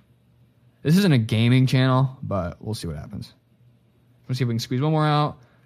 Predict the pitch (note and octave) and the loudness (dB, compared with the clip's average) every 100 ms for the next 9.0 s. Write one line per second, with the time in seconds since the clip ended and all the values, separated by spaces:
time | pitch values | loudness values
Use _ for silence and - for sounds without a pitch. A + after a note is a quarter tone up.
0 | _ C#3 C3 B2 B2 D3 D3 C#3 C#3 B2+ | _ -2 0 0 0 0 2 2 0 0
1 | B2 B2 B2 B2 B2+ - - _ _ _ | 0 2 2 2 0 -6 -20 _ _ _
2 | _ _ _ _ _ _ _ _ _ _ | _ _ _ _ _ _ _ _ _ _
3 | _ _ _ _ _ - A2+ A#2+ A#2+ A#2+ | _ _ _ _ _ -6 -2 0 2 2
4 | A#2+ A#2+ - _ _ _ _ _ _ _ | 2 0 -4 _ _ _ _ _ _ _
5 | _ - - - - - - - - - | _ -10 -4 -4 -2 -4 -4 -4 -6 -8
6 | - - - - - - - - _ _ | -10 -12 -12 -14 -14 -16 -20 -20 _ _
7 | _ _ - - F#3+ F3 D3+ D3+ D3 F#3+ | _ _ -6 2 4 4 2 0 2 2
8 | D3+ G2+ - - C#3+ C#3+ C3 D#3 C3 - | 0 -2 -6 -4 -2 0 -2 -2 -4 -6